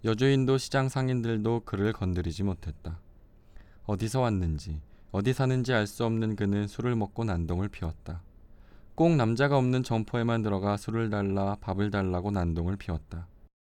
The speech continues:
마음에 들지 않으면 그는 가게 집기를 부수고 욕설을 하며 가게 영업을 방해했다. 경찰은 그를 잡아갔지만 부서진 가재 도구를 보상받을 수 있는 곳은 없었다.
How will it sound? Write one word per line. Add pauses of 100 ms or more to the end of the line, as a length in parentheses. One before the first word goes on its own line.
(840)
마음에
들지
않으면
그는
가게
집기를
부수고
욕설을
하며 (440)
가게
영업을
방해했다. (1080)
경찰은
그를
잡아갔지만
부서진
가재
도구를
보상받을
수
있는
곳은
없었다.